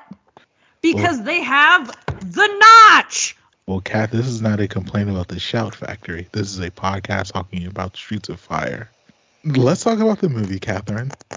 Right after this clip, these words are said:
Speaker 1: My friend Anders showed this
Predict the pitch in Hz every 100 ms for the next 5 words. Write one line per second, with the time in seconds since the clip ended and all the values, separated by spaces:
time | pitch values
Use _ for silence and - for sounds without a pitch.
0 | - - - - - - - - _ -
1 | - - - - - _ _ _ 226 220
2 | 226 294 294 220 220 214 208 202 202 196
3 | - _ - - 208 202 196 180 196 196
4 | - - -